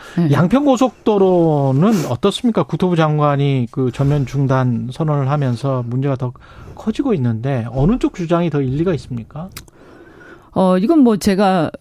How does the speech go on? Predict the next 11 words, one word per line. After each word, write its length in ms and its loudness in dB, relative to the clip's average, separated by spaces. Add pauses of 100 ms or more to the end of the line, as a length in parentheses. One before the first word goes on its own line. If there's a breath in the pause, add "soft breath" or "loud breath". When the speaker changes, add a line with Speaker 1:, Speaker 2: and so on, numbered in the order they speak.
(140)
Speaker 1:
팩트는 520 2
제가 320 -2
정확하게, 800 -2
Speaker 2:
예. 100 2
Speaker 1:
그죠? 540 0
어떻게 320 0
지금 320 -4
다 160 -10
알겠어요. 720 0
Speaker 2:
음. 60 -4
Speaker 1:
하지만 560 -2